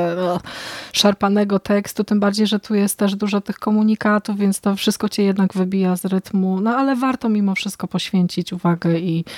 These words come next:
i zmierzyć się z tym tekstem. Taki recenzencki frazes na koniec, bo to jest naprawdę ciekawa książka i jak słychać po, e, po tej naszej rozmowie, można z niej powyciągać przeróżne rzeczy.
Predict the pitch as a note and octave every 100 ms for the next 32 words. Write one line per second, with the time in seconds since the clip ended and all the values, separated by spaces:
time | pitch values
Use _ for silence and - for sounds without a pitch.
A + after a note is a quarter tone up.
0 | - - G3+ F3 E3 D#3 D#3 - - D#3+
1 | E3 E3+ D#3+ - E3 D#3+ - F3 F3 -
2 | F3+ F3 G3 F#3+ E3+ - E3+ F3 E3 -
3 | D#3 F3+ F#3+ E3+ - - F3 E3+ - F#3
4 | F3+ F3+ F3+ F#3+ - B3 A3+ - A3+ B3
5 | - A3 G#3+ G3+ - - G#3+ G#3 - G3
6 | G3 - - - - - - F#3+ F#3 F3+
7 | F#3 F#3+ - F#3 F3+ F3+ F3+ F#3+ F3+ F3
8 | F3+ E3+ G#3 G#3 F#3+ - G#3 G#3 G#3 G3
9 | G3 - F#3 E3+ F3+ F3 E3+ - - -
10 | E3 D#3+ D#3+ - D#3 D#3+ E3+ D#3 D3+ -
11 | -